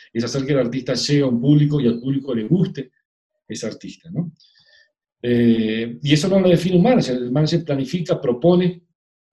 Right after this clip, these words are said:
mm, se realizan diferentes, eh, acciones de, de, de marketing, sobre todo, para mostrar al artista, ¿no? Hoy por hoy la industria ha cambiado mucho, sobre todo en los últimos cinco años, ¿no? Donde los medios de comunicación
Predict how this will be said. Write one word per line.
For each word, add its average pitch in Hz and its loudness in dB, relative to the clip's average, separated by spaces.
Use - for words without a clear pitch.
mm, 127 0
se 120 -2
realizan 143 2
diferentes, 139 -2
eh, 110 0
acciones - 2
de, 110 -4
de, 110 -4
de 104 -6
marketing, 123 -2
sobre 113 -4
todo, 120 -2
para 110 -6
mostrar 135 -4
al 139 2
artista, 143 -8
¿no? 120 -6
Hoy 139 -4
por 131 -8
hoy 147 -4
la 110 -8
industria 120 -4
ha 127 -8
cambiado 120 0
mucho, 160 0
sobre - -18
todo 196 -10
en 175 -6
los 180 -8
últimos 165 -2
cinco 156 0
años, 127 0
¿no? 143 -2
Donde 117 -2
los 110 -8
medios 143 0
de 135 -10
comunicación 110 -8